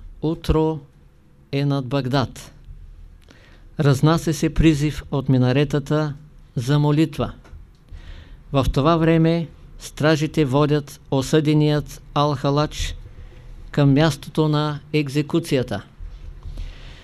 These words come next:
Градския площад и съседните улици са пълни с народ. Алхалач е във вериги и обкръжен от стражи. Движи се леко и танцува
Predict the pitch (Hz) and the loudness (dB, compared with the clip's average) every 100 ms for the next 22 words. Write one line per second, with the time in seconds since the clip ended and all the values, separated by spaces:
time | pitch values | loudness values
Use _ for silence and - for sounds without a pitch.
0 | - - - - 143 175 - - 185 170 | -20 -20 -6 2 4 4 2 0 2 2
1 | - 175 170 170 170 151 165 165 151 160 | 2 0 0 0 0 2 4 4 4 4
2 | 165 156 160 147 160 - 165 165 156 156 | 2 2 0 0 0 4 6 6 4 0
3 | 147 151 151 147 143 - - - - - | 0 2 2 0 -2 -16 -18 -20 -20 -20
4 | - _ - - - - - - - - | -20 _ -20 -20 -20 -20 -20 -20 -20 -16
5 | - 151 165 156 160 170 165 156 151 135 | 0 2 2 2 2 2 2 2 2 4
6 | 151 160 147 160 170 - - - - 139 | 6 6 6 4 2 -2 -16 -16 0 2
7 | 139 - 139 139 160 160 156 - - - | 2 2 2 6 6 6 2 -2 -20 -20
8 | - - - - - - 160 156 117 104 | -20 -20 -20 -18 -12 2 4 4 2 -6
9 | - - - - - - - - - - | -10 -20 -20 -20 -20 -20 -20 -20 -20 -20
10 | - 135 120 160 156 147 165 143 160 165 | -8 -2 4 6 4 2 2 4 2 2
11 | 165 175 180 - - - - - - - | 2 2 0 -8 -20 -20 -20 -20 -20 -20
12 | _ - - - - - 165 156 151 147 | _ -20 -20 -20 -20 -4 -4 0 0 0
13 | - 170 123 | -2 -2 0